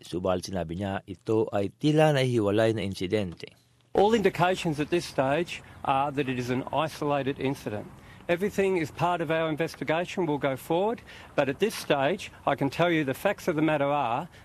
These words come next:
Speaker 2: that the student stood up at the back of the classroom with the baseball bat and approached the lecturer, where other students have intervened,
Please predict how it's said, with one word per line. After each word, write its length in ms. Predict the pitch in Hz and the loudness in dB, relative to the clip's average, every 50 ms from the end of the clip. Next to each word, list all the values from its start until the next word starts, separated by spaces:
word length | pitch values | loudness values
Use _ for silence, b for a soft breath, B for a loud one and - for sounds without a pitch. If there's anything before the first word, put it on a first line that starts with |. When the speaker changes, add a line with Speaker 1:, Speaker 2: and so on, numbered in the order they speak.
| B - | B -12
Speaker 2:
that 80 | 143 - | -6 -6
the 80 | 143 | -6
student 480 | - - - 185 190 196 156 156 151 - | -6 -2 -2 -2 0 0 -2 -2 -4 -4
stood 240 | - - 170 135 143 | -4 -2 0 2 2
up 160 | - - 156 | 0 -2 -4
at 80 | 127 | -4
the 80 | 131 117 | -4 -2
back 240 | - 165 185 - 202 | 0 0 0 0 -2
of 80 | 170 | -4
the 80 | 170 - | -4 -2
classroom 640 | - 160 156 156 147 - - 170 156 151 147 147 - - | -2 0 0 0 -2 -2 -2 0 2 2 2 0 0 0
with 160 | 151 170 160 - | -2 -2 2 2
the 80 | 185 | 0
baseball 480 | 143 135 151 151 151 - - - 151 135 | 2 2 2 2 0 -2 -2 -2 -2 2
bat 240 | 127 139 135 139 - B B B B | 2 2 2 2 -2 B B B B
and 160 | - 135 131 120 | 2 2 2 2
approached 480 | - - 143 135 139 - - - - | 2 2 2 2 2 -2 -6 -4 -4
the 80 | 143 117 | 2 2
lecturer, 480 | 135 135 123 - - 120 104 98 - B B B B - | 2 2 2 0 -4 -2 -4 -4 -6 B B B B 2
where 160 | 135 127 135 | 2 2 4
other 160 | 156 151 147 156 | 4 2 2 2
students 560 | 143 - - - 151 147 143 156 147 - 135 | -2 0 2 4 4 6 4 2 2 0 0
have 80 | 117 | 2
intervened, 640 | 147 170 160 - 135 117 120 143 143 131 127 135 - | 2 2 2 2 0 2 4 2 4 2 0 -2 -4